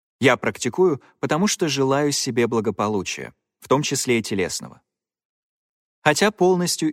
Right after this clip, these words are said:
исключить вероятность неприятных телесных переживаний невозможно, в конце концов, мы в любой момент можем споткнуться и упасть, в нашей власти устранить те страдания, которые в свое физическое пространство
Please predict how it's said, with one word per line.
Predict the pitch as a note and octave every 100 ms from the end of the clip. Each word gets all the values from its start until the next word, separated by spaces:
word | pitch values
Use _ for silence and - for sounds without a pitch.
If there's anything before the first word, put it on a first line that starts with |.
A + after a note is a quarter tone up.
| -
исключить | C3+ D#3 D3+ - E3+ -
вероятность | C3+ C3 C3+ C#3 A#2 -
неприятных | A#2 A2 A#2 A#2 - A2+
телесных | - A2+ A2+ - G#2+ -
переживаний | G#2 G#2+ A2 G2+ F#2+ G2
невозможно, | G#2 A2 A#2 E3 D#3 A#2+ - _ _ _
в | -
конце | A2 A2
концов, | G#2 G#2 B2+ B2 - _ _
мы | B2+
в | A#2
любой | A#2 C3+
момент | B2+ A#2 C3 B2+
можем | A#2+ A2+ G#2
споткнуться | - G#2+ - A2+ F#2+ -
и | - G2
упасть, | G2 D3+ C#3+ - _ _ _ _ _
в | B2+
нашей | F3+ G#3+ F3+
власти | D#3 E3 G3 - E3+
устранить | - C#3+ - D3+ D3+ C#3 -
те | E3 F#3
страдания, | - F3+ D#3+ E3 D#3 C3 _ _
которые | - B2 G3 F#3+ F3+
в |
свое | - C3+ B2
физическое | A2+ G#2+ A2+ G#2+ - F#2
пространство | F#2 G2 - - C3+ C3+ C3+ B2